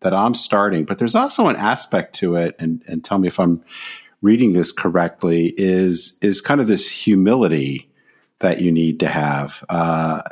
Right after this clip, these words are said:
and the way I think about it in the context of what we talk about,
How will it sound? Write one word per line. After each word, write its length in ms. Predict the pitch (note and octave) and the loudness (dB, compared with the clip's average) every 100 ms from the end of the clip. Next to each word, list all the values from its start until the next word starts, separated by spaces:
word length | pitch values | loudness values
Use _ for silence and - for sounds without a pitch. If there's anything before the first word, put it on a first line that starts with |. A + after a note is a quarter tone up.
| - | -8
and 300 | - F#2+ F#2+ | -4 0 2
the 60 | |
way 200 | G2+ C3+ | 2 2
I 40 | A#2+ | 2
think 220 | - C#3+ | 0 0
about 340 | G2 F2+ F2+ | 0 2 2
it 360 | F2+ F2 - - _ _ _ _ _ - | 2 0 -2 -10 _ _ _ _ _ -4
in 120 | G#2+ | -2
the 60 | F2+ | 0
context 440 | - G2 F2 - | 0 -2 -2 -2
of 60 | F#2+ | -2
what 100 | F2+ | 0
we 80 | F2+ | 0
talk 260 | F#2+ F2 | 0 0
about, 420 | E2+ E2 E2 - | 0 0 -2 -4